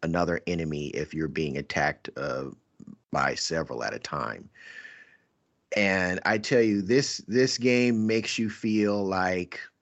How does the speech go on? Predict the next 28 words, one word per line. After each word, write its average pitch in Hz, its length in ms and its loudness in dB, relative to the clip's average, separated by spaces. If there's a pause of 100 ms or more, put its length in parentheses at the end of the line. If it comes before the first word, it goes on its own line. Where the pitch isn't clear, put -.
(540)
you 98 140 0
know, 78 480 -2 (580)
Jet 101 340 0
Li, 107 380 4
Bruce 104 480 0
Lee, 98 600 4 (200)
just 117 220 -2
about 107 320 2
any 123 300 2
kung 120 360 2
fu 120 300 2
movie 117 340 4
that 104 240 0
you 120 80 2
can 107 200 -2
think 107 320 0
of. 117 460 6 (800)
It 107 240 4
gives, 123 360 6
it 113 180 0
makes 120 340 0
you 123 100 4
feel 107 320 4
like 95 260 0
a, 92 220 -2
like 90 200 -4
a 87 100 -2
real 85 560 -2